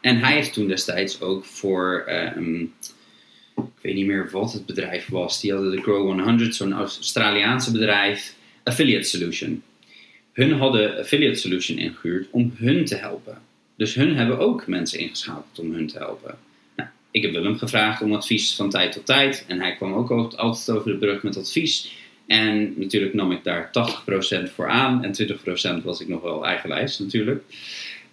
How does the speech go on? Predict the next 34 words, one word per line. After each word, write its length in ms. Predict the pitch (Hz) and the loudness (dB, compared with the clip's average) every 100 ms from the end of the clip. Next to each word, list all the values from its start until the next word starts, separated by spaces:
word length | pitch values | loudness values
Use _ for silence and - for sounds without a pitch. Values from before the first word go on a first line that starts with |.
| - | 0
Ehm, 520 | 104 101 101 101 101 - - _ _ _ _ | 2 4 4 2 -2 -4 -10 _ _ _ _
en 180 | 110 117 | 6 8
nu 180 | 117 110 | 6 6
langzamerhand, 1120 | 113 107 110 123 104 98 101 117 104 117 - | 4 4 4 2 2 2 2 2 2 0 -2
en 160 | - 92 | -6 -4
vooral 240 | 95 87 | -2 -2
tijdens 300 | 92 80 80 | -2 -2 -2
corona, 640 | - - 123 92 85 110 - _ _ _ _ _ _ _ _ _ _ - | 0 2 4 2 0 -6 -10 _ _ _ _ _ _ _ _ _ _ -2
is 220 | 131 - | 0 2
dat 200 | 117 104 | 2 4
wisselwerking 720 | 117 - 110 90 90 90 90 | 2 2 0 0 0 -4 -4
ook 220 | 82 87 - | -2 -2 -2
wel 160 | 90 | -2
eens 180 | 87 85 | -2 -4
andersom 460 | 98 104 104 226 - | -2 -2 2 4 4
geweest. 360 | - - - | 0 -4 -6
Dat 120 | - 87 | -4 -2
Willem 260 | 95 92 | 0 0
ook 160 | 98 95 | 0 0
mij 220 | 104 131 127 | 2 2 2
heeft 220 | 90 - - - _ - - | -2 -6 -18 -20 _ -16 -10
gebeld 420 | - - 82 98 | -6 -4 -2 0
met, 220 | 98 92 | 0 0
"Hey, 340 | 98 92 95 - - - - _ | 0 0 0 -6 -18 -20 -20 _
ehm, 440 | 98 98 95 95 95 - | -4 -2 0 0 0 0
ik 120 | 117 | 2
loop 200 | 117 98 | 4 4
hier 220 | 107 147 | 4 4
tegenaan, 500 | - 92 - 95 113 | 4 2 0 2 2
of 100 | 113 | 4
wat 180 | 107 117 | 2 4
denk 200 | 110 104 | 4 2
jij 240 | 104 98 92 | 2 2 2
hierover?" 840 | 110 123 82 80 82 82 107 - | 2 2 2 -4 -4 -4 -4 -4